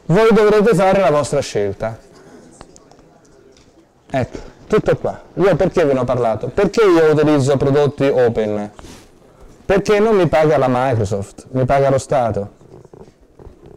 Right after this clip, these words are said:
E quindi non mi paga né la Microsoft né la Apple. E quindi perché io devo pro-, utilizzare prodotti dell'uno e dell'altro?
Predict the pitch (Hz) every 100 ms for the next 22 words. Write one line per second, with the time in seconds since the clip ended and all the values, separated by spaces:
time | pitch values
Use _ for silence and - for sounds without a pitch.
0 | - - _ _ _ _ - _ - _
1 | _ - 143 196 185 143 123 123 127 -
2 | 131 160 151 147 135 139 202 180 147 185
3 | 165 139 135 135 131 120 107 - 110 107
4 | 107 - - _ _ _ _ _ _ _
5 | _ - - 214 175 156 185 208 175 139
6 | 135 127 135 131 139 - 131 139 127 139
7 | 131 120 135 139 131 120 113 123 139 127
8 | 113 113 117 131 139 151 151